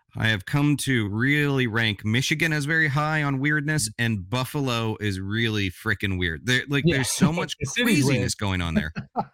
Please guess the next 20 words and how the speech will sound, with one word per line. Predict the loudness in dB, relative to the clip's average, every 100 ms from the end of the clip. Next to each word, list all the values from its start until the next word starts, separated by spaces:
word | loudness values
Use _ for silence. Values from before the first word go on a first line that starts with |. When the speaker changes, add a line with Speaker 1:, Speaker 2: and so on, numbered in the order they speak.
| -2
Speaker 2:
Yeah, | 0 0 -2 -8 -20 -18 -4
there | 0
is, | 2 0 -4 -8
and | -6 -4 -6
it's, | -4 -6 -6 -10 -20 _ _ _ _ _ _ _ -10
I | -4
don't | -2
know, | 0 -2
it's | -4 -6
just | -8 -8
weird. | -10 -6 -2 -2 -2 -4
There's | -6 -10
so | -8 -6 -4
much | -6 -10
phenomena, | -10 -8 -6 -6 -6 -6 -6
like, | -8 -6
U | -4 -4
A | -4
Ps | -6 -6 -4
are | -6